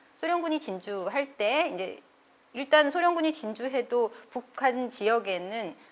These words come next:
이제 일본인이 남아 있잖아요. 그래서 일-, 음, 팔월 이십오 일 날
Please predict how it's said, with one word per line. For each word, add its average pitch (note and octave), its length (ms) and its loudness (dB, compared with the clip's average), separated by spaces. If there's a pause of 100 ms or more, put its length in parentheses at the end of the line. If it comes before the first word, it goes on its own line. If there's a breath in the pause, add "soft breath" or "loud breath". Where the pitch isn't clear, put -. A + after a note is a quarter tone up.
(120 loud breath)
이제 F#3+ 140 -6
일본인이 C4 840 2
남아 D#3+ 300 2
있잖아요. E3 680 -2
그래서 G3+ 380 -2
일-, F3+ 240 -4 (160)
음, E3 300 -12
팔월 D#4+ 260 2
이십오 F3 460 -6
일 E3 160 -8
날 A3 320 0